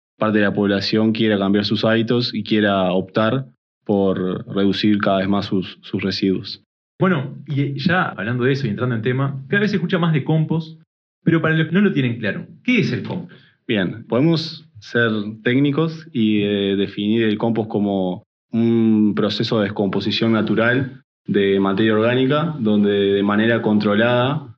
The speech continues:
Speaker 1: través de diferentes, eh, estados y niveles de temperatura, se, se llega, se termina obteniendo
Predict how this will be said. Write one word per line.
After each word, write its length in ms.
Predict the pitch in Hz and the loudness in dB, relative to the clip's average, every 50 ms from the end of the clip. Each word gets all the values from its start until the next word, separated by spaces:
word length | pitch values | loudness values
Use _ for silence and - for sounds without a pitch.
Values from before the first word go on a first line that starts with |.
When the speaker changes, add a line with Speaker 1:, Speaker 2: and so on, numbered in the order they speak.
| _ _ _ | _ _ _
Speaker 1:
través 240 | - 101 101 104 110 | -4 -2 0 2 2
de 80 | 113 | 2
diferentes, 880 | 110 107 - 104 107 110 110 107 110 107 107 104 101 - - - - - _ _ _ _ _ - | 0 0 0 0 0 2 2 2 4 2 2 2 0 -4 -8 -12 -16 -20 _ _ _ _ _ -4
eh, 160 | 117 104 98 | -2 -2 -2
estados 640 | - - - - - 117 120 120 120 123 117 117 120 | -2 -4 -4 -2 -2 0 2 2 2 2 0 0 -2
y 760 | 110 98 98 98 95 95 92 92 92 92 92 98 104 110 110 - - - | -2 -2 0 0 2 2 2 2 2 2 2 0 0 -2 -4 -6 -8 -2
niveles 320 | 107 104 107 113 113 117 | 0 2 2 4 2 2
de 80 | 113 107 | 2 2
temperatura, 720 | 110 107 101 110 104 104 104 104 117 120 123 131 139 131 | 0 0 0 2 2 0 0 2 2 2 2 2 2 0
se, 280 | 135 135 101 - - | 0 -2 -2 -2 -4
se 220 | - - - 110 104 | -12 -4 -2 0 0
llega, 580 | - - 117 113 117 113 110 107 104 101 95 - | 0 0 0 0 2 2 2 0 0 -2 -4 -6
se 140 | - - 104 | -6 -6 -2
termina 320 | 101 107 104 110 120 120 | 0 2 2 2 2 2
obteniendo 680 | 120 113 113 110 113 113 117 123 127 131 139 139 - | 0 0 2 2 2 2 2 2 2 2 0 -6 -10